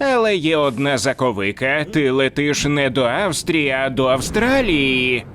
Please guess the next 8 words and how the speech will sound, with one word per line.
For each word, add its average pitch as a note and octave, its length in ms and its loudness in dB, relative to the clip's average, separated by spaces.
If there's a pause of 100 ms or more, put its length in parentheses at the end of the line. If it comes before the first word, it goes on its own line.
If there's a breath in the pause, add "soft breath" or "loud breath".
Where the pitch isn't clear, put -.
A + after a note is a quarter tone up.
(120)
Купуючи D3 600 0
квитки C#3 400 0
на C3 140 0
смартфоні, E3+ 720 0
будь G3 300 -2
більш E3 380 0
уважним, B2 640 0
Арні. B2+ 520 0